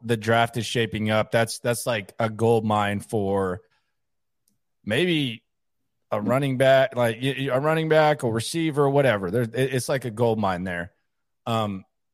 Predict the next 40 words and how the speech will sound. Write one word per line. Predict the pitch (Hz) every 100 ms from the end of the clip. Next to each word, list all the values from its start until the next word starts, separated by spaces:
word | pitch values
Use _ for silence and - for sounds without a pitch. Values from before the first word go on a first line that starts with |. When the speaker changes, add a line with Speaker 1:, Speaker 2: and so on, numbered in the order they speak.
| _
Speaker 1:
so | - 131
if | 135
I | 156
was | 180 170
gonna | 151
make | 147 139
that | 127 117
trade, | - 120
there's | 120 -
some | 165
people | 151 127 123
who | 131 117
said, | - 113 107
you | 120
know, | 107
just | 104 -
trade | - 110 92
twelve | 120 107 101 95
and | 90
charge | - 101 92
it |
to | 101
the | 85
game. | 95 87 69 - _ _ _ _ _ _ _ _ _ _ -
I, | 139 -
I, | 143 147 147 127
I | 156
would | 170 143
maybe | 143 156 190
send | - 170 170
them | 143
twelve, | - 151 156 170 139
but | 139
they | 135 147
would | 147
have | 143 -
to |
give | 127 135
me | 127
forty, | 107 139 143 156 165 160